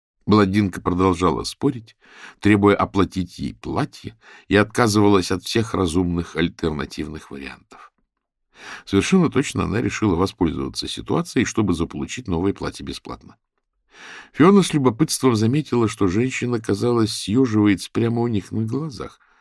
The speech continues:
подобно злой ведьме Запада. Фиона опустила глаза вниз на ноги блондинки и увидела, что высоченные шпильки добавляют по крайней мере шесть дюймов к её маленькому росту,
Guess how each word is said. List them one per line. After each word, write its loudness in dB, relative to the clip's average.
подобно 2
злой 4
ведьме 0
Запада. -6
Фиона 4
опустила 0
глаза 0
вниз -4
на -2
ноги -6
блондинки -8
и 0
увидела, 6
что 2
высоченные 0
шпильки -4
добавляют 2
по -4
крайней 0
мере 0
шесть -4
дюймов -4
к -12
её -2
маленькому -8
росту, -12